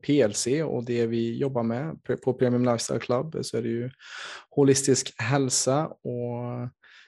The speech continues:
det finns mer att läsa på vår hemsida W W W punkt P L C L U B punkt S E, och den här podden är lite som ett, eh, lite som ett, eh, fönster in i, i vår verksamhet, att det finns mera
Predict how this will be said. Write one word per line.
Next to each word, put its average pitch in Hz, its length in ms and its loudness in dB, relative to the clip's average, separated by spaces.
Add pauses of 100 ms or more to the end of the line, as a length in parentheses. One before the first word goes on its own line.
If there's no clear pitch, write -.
(120)
det - 100 0
finns 123 260 0
mer 127 80 4
att 117 80 4
läsa 120 220 2
på 120 140 -2
vår 117 180 2
hemsida 117 340 0
W 117 160 0
W 110 140 4
W 113 160 2
punkt 113 240 -4 (120)
P 117 220 0
L 117 260 -2
C 110 440 0
L 113 340 -2
U 113 180 -2
B 123 280 0
punkt 113 280 -6
S - 400 2
E, 123 140 6
och 120 100 4
den 113 80 4
här 113 120 4
podden 113 340 0
är 117 120 0
lite 117 160 -2
som 165 240 -4
ett, 170 220 -8
eh, 98 140 0
lite - 240 -4
som 147 140 0
ett, 147 320 -2
eh, 139 120 6
fönster 135 580 4
in 127 300 4
i, 117 420 0
i 117 40 2
vår 117 240 2
verksamhet, 120 640 -2
att - 120 -6
det 113 80 -8
finns 113 320 -2
mera 113 540 0